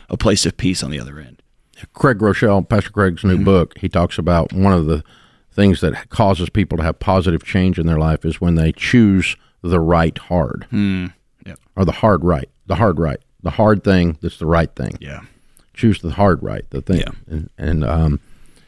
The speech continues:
Speaker 2: choose the hard thing that's the right thing. And that's what you're talking about here. And it's choose to push through this, choose to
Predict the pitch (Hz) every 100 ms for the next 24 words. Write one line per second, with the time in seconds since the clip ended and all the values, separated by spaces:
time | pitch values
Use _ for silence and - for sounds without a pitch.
0 | _ _ - 110 98 104 - 107 104 107
1 | 98 92 80 82 82 80 - 85 82 80
2 | 85 95 92 - 87 78 85 78 80 76
3 | 76 80 76 78 78 - - 117 101 -
4 | - 98 - 98 90 82 73 - 101 92
5 | -